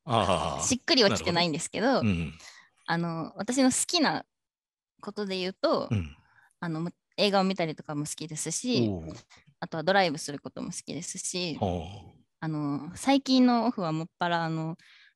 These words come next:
Speaker 2: マーベル、
Speaker 1: <laughs>
Speaker 2: あの、ヒ-、ヒーローものの映画を見ることがとても好きで。
Speaker 1: 意外とこう、なんていうか、単純明快な感じの。
Speaker 2: そうです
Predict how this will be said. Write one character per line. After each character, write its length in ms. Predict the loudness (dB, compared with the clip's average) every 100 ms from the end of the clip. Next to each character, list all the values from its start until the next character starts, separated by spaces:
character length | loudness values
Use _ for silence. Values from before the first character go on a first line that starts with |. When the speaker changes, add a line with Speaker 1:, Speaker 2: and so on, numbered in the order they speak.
| 4
Speaker 2:
マ 160 | 4
ー 40 | 4
ベ 120 | 0
ル、 220 | -4 -10 _ -20 -20 _ _ 2
Speaker 1:
<laughs> 160 | 4
Speaker 2:
あ 60 | 4
の、 60 |
ヒ-、 200 | 4 6 6 4 -2
ヒ 180 | 2 6
ー 40 | 8
ロ 60 |
ー 40 | 8
も 140 | 8
の 120 | 8
の 220 | 6 4 -2
映 200 | -2 -2
画 180 | 0 0
を 40 | 0
見 140 | -2
る 120 | -4
こ 100 | -8
と 140 | -10 -6
が 200 | -6 -6
と 100 | -8
て 100 | -6
も 80 | -4
好 60 | -4
き 280 | -4 -4
で。 420 | -2 -2 -2 -8 _ _
Speaker 1:
意 60 | 8
外 140 | 10
と 120 | 10
こ 420 | 10 10 10 8 6
う、 40 |
な 60 | 6
ん 40 |
て 60 | 8
い 40 |
う 20 | 6
か、 60 | 4 _
単 160 | 6 8
純 160 | 10 10
明 120 | 10
快 160 | 8 6
な 80 |
感 160 | 6 6
じ 120 | 6
の。 180 | 6 8
Speaker 2:
そ 180 | 10 10
う 40 |
で 80 | 8
す 260 | 4 4